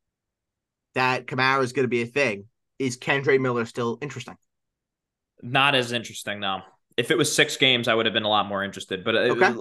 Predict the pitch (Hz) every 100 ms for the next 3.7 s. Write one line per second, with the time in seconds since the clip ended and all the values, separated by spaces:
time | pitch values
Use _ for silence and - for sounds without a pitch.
0 | 113 139 131 165 156 151 131 113 - 120
1 | - 101 101 90 - - 110 104 123 117
2 | 117 113 110 113 101 92 98 95 107 101
3 | 110 110 110 104 98 -